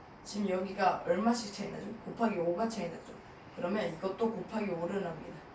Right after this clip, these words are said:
그러면 답은 오가 되는 거죠. 그럼 이것도 사분의 일 이 되나요? 약분해서? 네, 맞습니다. 사분의 일 이 됩니다.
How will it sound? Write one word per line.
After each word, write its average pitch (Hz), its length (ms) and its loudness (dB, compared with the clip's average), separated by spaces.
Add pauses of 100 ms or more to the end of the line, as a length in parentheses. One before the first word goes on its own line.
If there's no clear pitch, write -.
(220)
그러면 233 340 2 (720)
답은 170 380 0
오가 180 220 4
되는 - 200 -4
거죠. - 260 -10 (480)
그럼 226 200 4
이것도 196 240 4
사분의 185 460 2
일 202 140 2
이 - 40 2
되나요? 170 360 0
약분해서? 170 540 0 (840)
네, 156 60 -6
맞습니다. 170 380 0
사분의 180 440 -2
일 202 100 -2
이 196 60 -4
됩니다. 175 480 -4